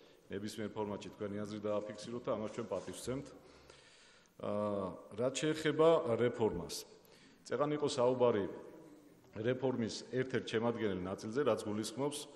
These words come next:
თოთხმეტ, ა, თვითმართველ ერთეულში გასატარებელ ღონისძიებებს, რის შედეგადაც ვიღებთ თოთხმეტის ნაცვლად შვიდს.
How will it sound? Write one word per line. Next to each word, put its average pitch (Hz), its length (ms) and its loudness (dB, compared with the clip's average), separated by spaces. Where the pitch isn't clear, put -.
თოთხმეტ, 123 480 0
ა, 87 960 -4
თვითმართველ 117 680 0
ერთეულში 113 680 -2
გასატარებელ 107 800 2
ღონისძიებებს, 110 680 -2
რის 107 160 -6
შედეგადაც 110 560 -2
ვიღებთ 113 320 -4
თოთხმეტის 110 460 -4
ნაცვლად 123 360 0
შვიდს. 98 380 -6